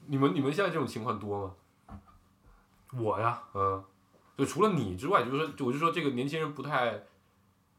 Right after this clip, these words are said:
Speaker 1: 写字，不太爱在白板上前讲。
Speaker 2: 就不，就不爱。他们，就我觉得还是这个条件儿原因。
Speaker 1: 嗯。
Speaker 2: 以前不是每个会议室都有投影啊。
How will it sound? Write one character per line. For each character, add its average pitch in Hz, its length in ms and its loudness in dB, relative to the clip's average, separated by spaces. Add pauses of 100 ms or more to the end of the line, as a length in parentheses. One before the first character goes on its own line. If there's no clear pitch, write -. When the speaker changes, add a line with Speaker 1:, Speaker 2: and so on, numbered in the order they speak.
(200)
Speaker 1:
写 107 280 -4
字， 113 280 2
不 95 120 -6
太 117 120 2
爱 104 160 2
在 101 160 0
白 107 180 -2
板 101 160 0
上 104 140 -4
前 101 200 -8
讲。 117 160 -6 (680)
Speaker 2:
就 226 160 0
不， 120 120 -6
就 208 240 -6
不 117 140 -2
爱。 101 320 -4 (180)
他 - 160 4
们， 202 200 2 (540)
就 147 120 0
我 110 160 2
觉 120 100 2
得 156 220 6
还 131 180 0
是 139 260 0
这 123 140 -2
个 117 80 -2
条 110 260 -2
件 143 120 2
儿 107 320 0 (340)
原 101 140 -8 (100)
因。 90 180 -14 (360)
Speaker 1:
嗯。 98 360 0 (200)
Speaker 2:
以 127 120 -6
前 190 440 0 (240)
不 220 80 0
是 254 120 0
每 147 140 2
个 127 80 2
会 143 220 2
议 - 20 0
室 131 380 0 (400)
都 151 140 4
有 117 100 4
投 127 200 -2
影 127 120 2
啊。 95 280 -4